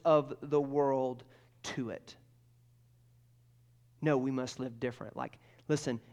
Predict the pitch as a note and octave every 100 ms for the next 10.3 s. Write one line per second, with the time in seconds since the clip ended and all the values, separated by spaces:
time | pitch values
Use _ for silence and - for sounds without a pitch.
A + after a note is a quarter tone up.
0 | A#2 A#2 C3+ D#3 D3+ F#3 F3+ D#3+ - -
1 | D#3 D#3+ D#3+ D#3+ - - C#3+ C#3 C#3 -
2 | C#3+ C3 C#3+ D3+ D3 C#3+ D3 D3+ C3+ B2+
3 | B2+ B2+ E3+ G3+ - _ _ _ _ _
4 | _ _ _ - C#3+ F3 F#3 F3 F3+ E3+
5 | E3 F3+ D#3 E3+ C3+ - D#3 C3+ C#3+ C3+
6 | - - C#3+ D#3 F3 F3+ F#3 - - _
7 | - - F3+ F#3 F3+ F3+ - - C#3 C#3
8 | D#3 - E3 D3 C3+ C3 C#3 D#3+ D#3+ E3
9 | - D#3 E3+ D#3 E3+ D#3 - C#3 D#3 C#3+
10 | - - -